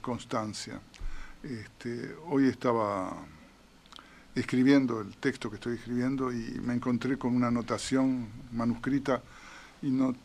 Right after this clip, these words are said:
entendía muy bien, este, la, eh, mi propia letra y decía,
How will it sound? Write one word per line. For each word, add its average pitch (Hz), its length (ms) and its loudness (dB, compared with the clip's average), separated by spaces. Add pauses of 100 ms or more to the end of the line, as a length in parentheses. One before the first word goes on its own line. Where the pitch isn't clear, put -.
(260)
entendía 123 440 2
muy 127 220 6
bien, 120 480 2
este, 101 540 -8
la, 98 120 -4 (1800)
eh, - 360 -4
mi 123 120 -4
propia 135 300 4
letra 127 420 2 (600)
y 110 720 2 (300)
decía, 113 380 -2